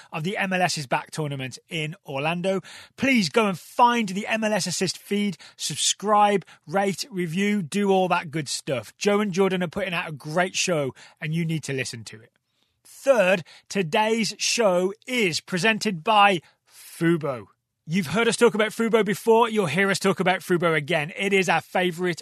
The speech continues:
over-the-top internet T V provider. Fubo dot T V slash T S S is where you go to get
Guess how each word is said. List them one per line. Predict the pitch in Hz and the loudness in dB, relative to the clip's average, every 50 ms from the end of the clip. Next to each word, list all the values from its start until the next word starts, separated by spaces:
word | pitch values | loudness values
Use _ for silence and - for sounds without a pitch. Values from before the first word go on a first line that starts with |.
| _ - | _ -2
over-the-top | 202 196 196 175 196 175 175 - - 185 175 156 143 - _ | 2 2 2 2 0 -4 -4 -4 0 0 0 0 0 -4 _
internet | - 190 175 156 - 175 175 170 - - | -8 -6 -6 -4 -4 -4 -4 -4 -6 -6
T | - - 165 165 | -6 -4 -4 -4
V | 139 147 147 143 143 156 - | -2 -4 -4 -4 -4 -8 -10
provider. | - - 139 135 120 117 127 117 117 113 107 98 - - - - - _ | -14 -12 -10 -10 -8 -8 -10 -10 -10 -12 -14 -16 -18 -18 -20 -20 -20 _
Fubo | - - - 220 240 247 208 254 240 233 175 | -14 -6 -2 0 0 2 2 2 2 2 2
dot | 220 220 - - | 2 0 0 -2
T | - 202 208 190 | -4 -2 -2 2
V | 175 196 214 233 | 4 4 2 2
slash | - - - 202 165 135 - - | 2 -2 -2 -2 -2 -4 -4 -4
T | - 175 165 160 | -2 -2 -2 -2
S | 147 127 - 175 | -4 -4 -4 -4
S | 190 214 196 - | -4 -4 -4 -6
is | - 202 135 | -8 -8 -6
where | 143 170 165 | -4 -2 -2
you | 165 160 160 156 | -2 -2 -4 -4
go | 135 185 180 165 147 131 - - - _ | -2 0 0 0 -2 -4 -8 -12 -20 _
to | - - | -12 -12
get | 160 131 170 165 151 139 | -8 -6 -4 -4 -4 -6